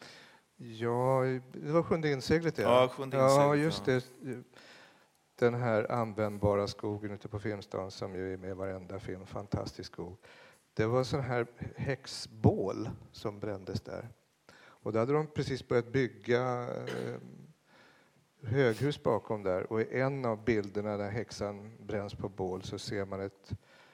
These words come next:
Speaker 1: köksfönster som tänds i bakgrunden. Och det är nog bara Bergman som har sett det, tror jag. För jag har försökt kolla efter det där, men, men han blev inte glad då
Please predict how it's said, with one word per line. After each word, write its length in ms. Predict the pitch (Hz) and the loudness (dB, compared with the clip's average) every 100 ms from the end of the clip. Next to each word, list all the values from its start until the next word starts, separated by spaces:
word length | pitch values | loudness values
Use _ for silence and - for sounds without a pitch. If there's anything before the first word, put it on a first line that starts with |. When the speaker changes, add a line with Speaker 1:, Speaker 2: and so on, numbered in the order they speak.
| - | -14
Speaker 1:
köksfönster 880 | - 113 - - - 131 147 - 127 | -4 -4 -4 -12 -6 -4 -4 -6 -8
som 220 | 120 113 | -8 -2
tänds 420 | - 90 92 - | -2 -2 -8 -10
i 40 | |
bakgrunden. 720 | 104 101 92 - 92 92 101 104 - - - - - - 302 - - - - - - _ - - - | -6 -6 -6 -8 -8 -8 -10 -12 -14 -14 -16 -18 -20 -20 -20 -20 -20 -20 -20 -20 -20 _ -20 -8 -2
Och 120 | 113 | 2
det 100 | 117 | 4
är 40 | |
nog 160 | 147 123 | 4 6
bara 260 | 123 113 110 | 6 6 6
Bergman 460 | 107 98 127 160 | 4 4 2 0
som 140 | 135 123 | 0 0
har 60 | |
sett 320 | 110 104 165 - | 0 0 -2 -6
det, 120 | 107 | -6
tror 200 | - 92 | -4 -2
jag. 140 | 104 | -2
För 100 | 131 | -2
jag 180 | 110 107 | 0 0
har 160 | 151 160 | -2 -4
försökt 320 | - 156 139 | -4 -6 -6
kolla 320 | - 147 110 | -6 -4 -4
efter 200 | 170 - 160 | -6 -6 -6
det 80 | 87 | -4
där, 80 | 98 | -6
men, 180 | 113 | -8
men 400 | 127 120 117 113 113 | -8 -6 -6 -8 -8
han 260 | 123 131 | -6 -6
blev 200 | 131 131 | -4 -4
inte 180 | 135 113 | -4 -6
glad 300 | 101 92 92 | -4 -2 -4
då 200 | - 98 | -6 -8